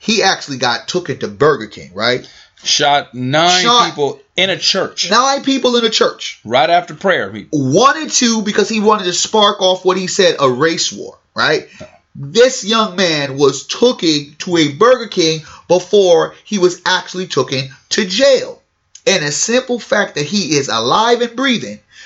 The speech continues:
Speaker 1: is, is out of my mind when you have unarmed black men, unarmed black women that have gotten killed just for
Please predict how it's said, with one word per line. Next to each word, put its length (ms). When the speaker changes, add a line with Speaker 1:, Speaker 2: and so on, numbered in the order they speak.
Speaker 1:
is, 320
is 380
out 160
of 100
my 160
mind 420
when 240
you 160
have 520
unarmed 460
black 320
men, 320
unarmed 400
black 320
women 400
that 160
have 140
gotten 340
killed 580
just 340
for 400